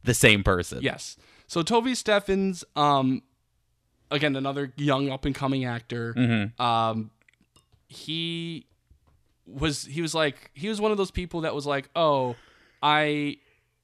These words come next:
Speaker 2: if I can't play Bond, I might as well play the Bond villain."
Speaker 1: Mm-hmm.
Speaker 2: Uh, but he was kind of very much, um, you know, kind of familiar with the,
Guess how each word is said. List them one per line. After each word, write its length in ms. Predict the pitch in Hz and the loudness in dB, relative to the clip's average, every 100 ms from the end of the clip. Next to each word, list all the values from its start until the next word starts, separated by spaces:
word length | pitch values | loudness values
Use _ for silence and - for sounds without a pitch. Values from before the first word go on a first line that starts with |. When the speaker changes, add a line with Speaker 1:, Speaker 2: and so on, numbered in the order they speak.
| _ _ _ _ _ _ _ | _ _ _ _ _ _ _
Speaker 2:
if 120 | 143 | -2
I 80 | 160 | 0
can't 240 | 165 190 - | 2 0 0
play 160 | 165 | -4
Bond, 360 | 143 143 135 123 | 0 0 0 -4
I 60 | |
might 140 | 123 120 | -6 -8
as 100 | 123 | -8
well 100 | 120 | -10
play 180 | - 120 | -8 -8
the 80 | 113 | -6
Bond 280 | 123 113 | -8 -8
villain." 340 | 113 113 107 82 | -8 -10 -8 2
Speaker 1:
Mm-hmm. 300 | 127 117 104 104 | 4 4 2 0
Speaker 2:
Uh, 100 | 123 135 | 0 2
but 100 | 156 | 0
he 100 | 214 | 0
was 160 | 208 | -2
kind 220 | - 208 | 0 0
of 80 | 190 | 0
very 360 | 131 143 156 156 | -2 0 2 2
much, 560 | 147 143 135 - - - _ _ _ - | 2 0 -2 -8 -12 -16 _ _ _ -2
um, 540 | 131 131 127 120 110 - _ _ _ _ _ _ _ _ _ _ _ _ _ - | 0 2 0 -2 -4 -6 _ _ _ _ _ _ _ _ _ _ _ _ _ -12
you 140 | 143 156 | -2 0
know, 180 | 131 123 | 2 -2
kind 260 | - 147 | -2 0
of 240 | 139 131 120 | 0 -4 -4
familiar 400 | 175 185 196 175 | 0 4 4 4
with 180 | 160 | 0
the, 160 | 151 139 | -6 -12